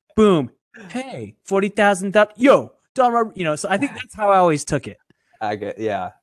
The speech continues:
Speaker 2: that, that must be it.
Speaker 1: It might not be the, that way at all, but, you know.
Speaker 2: That ex-, explanation makes the most sense to me.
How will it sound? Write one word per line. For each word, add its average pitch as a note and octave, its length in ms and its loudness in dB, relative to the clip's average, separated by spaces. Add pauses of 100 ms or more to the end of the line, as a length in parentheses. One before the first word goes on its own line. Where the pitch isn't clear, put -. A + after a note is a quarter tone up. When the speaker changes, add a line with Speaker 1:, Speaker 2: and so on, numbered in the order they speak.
(120)
Speaker 2:
that, A#2+ 200 2
that A2+ 200 -2
must - 260 -12
be G2 120 -14
it. F#2 80 -10
Speaker 1:
It F3 120 -6
might F3+ 200 -2
not F3 220 0
be E3+ 240 -4
the, D3 160 -10 (120)
that D3+ 280 -2
way C#3+ 180 -6
at C3 100 -6
all, C#3+ 420 -2
but, B2 240 -8
you D3 100 -4
know. B2 260 -10 (1300)
Speaker 2:
That A2 180 -2
ex-, G#2 240 -6 (120)
explanation G#2 640 -8
makes F#2 200 -10
the G2 80 -14
most F2+ 240 -16
sense - 240 -20
to - 80 -20
me. F2+ 220 -18